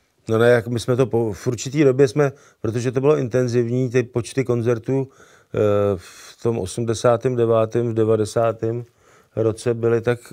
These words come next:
enormní, tak obrovský, že se to nedalo vydržet. Taky jsme se hned rozpadli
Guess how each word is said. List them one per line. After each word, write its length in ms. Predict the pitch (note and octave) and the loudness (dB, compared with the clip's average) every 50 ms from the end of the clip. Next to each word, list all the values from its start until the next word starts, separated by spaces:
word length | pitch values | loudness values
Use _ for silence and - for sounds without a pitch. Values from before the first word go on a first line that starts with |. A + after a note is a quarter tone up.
| _ - | _ -4
enormní, 680 | - A2+ A2 A2 A2+ A2+ A#2 A#2 A#2 A2 G#2+ G#2 G#2 G2+ | -2 0 4 4 4 4 4 2 0 0 0 0 -2 -2
tak 200 | A2 A2 G#2+ G#2+ | -4 -6 -6 -6
obrovský, 800 | G#2+ G#2 G2+ G#2+ G#2+ A2 A#2 A#2+ A2+ - - - - A#2+ A#2+ | -6 -4 -4 -2 0 0 0 0 0 -2 -6 -10 -8 -6 -2
že 180 | A#2 A#2+ A#2+ A#2+ _ _ _ _ _ - - _ _ | -2 -2 -2 -4 _ _ _ _ _ -20 -20 _ _
se 160 | - - A#2+ | -4 -4 -2
to 120 | G#2 B2 A#2+ | 0 2 2
nedalo 300 | A#2+ A2+ A2 A#2+ B2 A#2+ | 2 4 4 4 4 4
vydržet. 320 | A#2+ A2+ A2+ A2+ A2 A2+ | 2 2 0 0 0 0
Taky 240 | G#2+ G#2+ G2+ - A2+ | 0 -2 -2 -2 -6
jsme 140 | - B2 A2+ | -6 -6 -4
se 200 | - B2+ B2 A2+ _ _ - - - _ _ | -2 -2 -2 -4 _ _ -20 -20 -20 _ _
hned 180 | - A#2+ B2 | -2 0 0
rozpadli 600 | A#2+ A2+ G#2+ G#2+ - A#2+ A2+ G#2 G#2 G2 F#2+ G#2 | 0 0 -2 0 2 2 2 2 2 -2 -2 -4